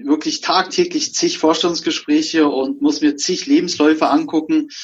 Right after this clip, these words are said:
was ich natürlich gerne mache. Ich mache auch diesen Beruf mit sehr viel Herzensangelegenheit, weil es mir echt sehr viel Spaß macht.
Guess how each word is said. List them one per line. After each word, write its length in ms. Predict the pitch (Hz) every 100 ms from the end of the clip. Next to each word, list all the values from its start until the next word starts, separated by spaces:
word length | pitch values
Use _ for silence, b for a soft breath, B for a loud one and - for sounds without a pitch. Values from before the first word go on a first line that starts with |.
| B _
was 140 | 147
ich 40 | 156
natürlich 280 | 156 139 147
gerne 220 | 156 170
mache. 260 | 135 127 123
Ich 120 | 123
mache 300 | 135 135 120
auch 160 | 135
diesen 240 | - 139 135
Beruf 300 | 127 156 151
mit 140 | 139
sehr 280 | 135 127 127
viel 200 | - 190
Herzensangelegenheit, 920 | 131 151 - 147 143 139 131 139 131 123
weil 80 |
es 100 | 123
mir 80 | 123
echt 180 | 127 -
sehr 140 | 123
viel 100 | -
Spaß 380 | - 123 135 -
macht. 160 | 139